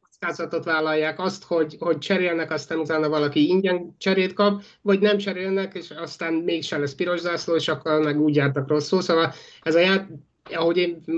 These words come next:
fogalmaztam, ez a játék része szerintem, de Dávid kollégánk egyébként,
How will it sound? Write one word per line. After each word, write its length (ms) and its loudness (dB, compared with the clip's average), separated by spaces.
fogalmaztam, 640 0
ez 80 6
a 40 6
játék 380 4
része 280 0
szerintem, 560 2
de 220 0
Dávid 320 2
kollégánk 540 0
egyébként, 460 -2